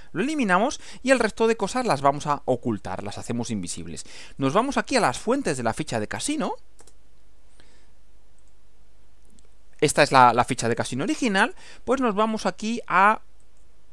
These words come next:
Vamos a crear un, un sketch aquí en-, aquí encima y vamos a, a perforarlo,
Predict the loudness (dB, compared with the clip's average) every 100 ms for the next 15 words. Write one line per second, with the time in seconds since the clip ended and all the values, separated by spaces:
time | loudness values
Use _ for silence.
0 | -12 2 2 4 0 2 4 4 2 -10
1 | -12 -12 -12 -12 -12 -12 -2 -2 0 0
2 | 0 0 2 0 0 0 -2 -4 -8 -4
3 | -4 -2 -4 -2 -2 -2 -2 0 0 0
4 | 0 0 2 2 4 2 4 6 8 8
5 | 6 0